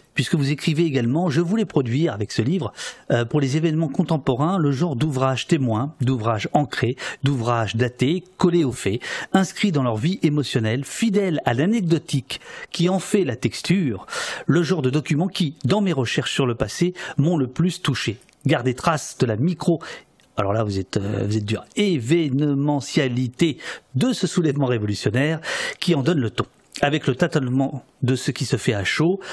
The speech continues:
parler de ce que j'ai vu à la lumière orange des feux des rues, image d'une révolte qui se vit comme une combustion de colère, comme une profanation et comme une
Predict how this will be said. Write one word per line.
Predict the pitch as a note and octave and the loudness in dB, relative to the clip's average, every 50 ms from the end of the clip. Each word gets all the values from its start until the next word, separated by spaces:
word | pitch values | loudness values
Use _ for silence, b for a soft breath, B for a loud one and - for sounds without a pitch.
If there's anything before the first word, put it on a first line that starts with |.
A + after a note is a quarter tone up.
| B B B | B B B
parler | - D3 C3+ C#3 C3+ | 2 2 2 2 0
de | B2 A#2 | 0 0
ce | - - | -2 -2
que | - B2 | -2 -2
j'ai | G2+ G#2+ G#2+ | 0 0 0
vu | G#2 A2 C#3+ D#3+ D3 | 0 0 2 2 2
à | |
la | A#2 A2 | 2 2
lumière | A2 C#3 C#3+ C3+ A#2+ G#2+ - - - | 2 2 2 2 0 0 -4 -4 -2
orange | - D#3 D#3+ D#3 B2 B2+ D3+ E3+ D#3+ D3+ C3+ B2 A#2 A2 G#2+ G#2+ G#2+ G#2 G2+ G#2 G2+ B B B B B | 0 2 2 2 2 2 2 2 2 2 2 2 0 0 0 0 0 0 0 -2 -4 B B B B B
des | B2+ B2 D#3 D3 | 0 2 2 0
feux | - - - D#3 C#3 A#2+ | 0 -2 0 0 0 0
des | A2 A2+ G#2+ G2+ | 0 0 0 0
rues, | G2+ D#3+ A3+ A3 - B B B B B B | 2 0 0 0 -2 B B B B B B
image | F3+ E3 D#3+ D#3 D#3 D#3 D3 B2+ | 2 2 4 2 2 2 0 0
d'une | A2 B2 B2 A#2+ | 0 0 0 2
révolte | A2 B2 A#2+ B2 D3 E3 E3+ D#3+ - D3 | 2 2 2 2 2 2 2 0 -2 -4
qui | - - | -4 -4
se | B2+ - - | -2 0 0
vit | B2+ A2+ B2 D3 E3 | 0 2 0 0 0
comme | D#3 - B2+ A#2+ | 0 0 0 0
une | A#2+ A2 | -2 -2
combustion | - F3+ E3 C3 A2 - - - - - A#2 G#2 | 0 0 0 0 -2 -4 -6 -6 -4 -2 -2 0
de | G#2 A2+ D3 | 0 0 0
colère, | A#2+ - B2 A2 A2 A2+ B2+ C3+ C3+ - B B B B | 0 0 0 0 0 0 0 -2 -2 -4 B B B B
comme | B D3+ C3 B2 | B 0 2 2
une | A#2 A2 | 0 -2
profanation | - - F3 - - D3+ B2 A#2+ G#2+ - - - D3 C#3+ - _ _ | 0 -2 0 0 0 0 0 -2 -2 -4 -2 -2 -2 -2 -4 _ _
et | - C3 | -2 -2
comme | - - E3 D#3+ D3+ C#3+ C3+ - - - | 0 2 2 2 2 0 -4 -6 -2 -2
une | C3 B2+ B2 A#2+ | 0 0 0 -2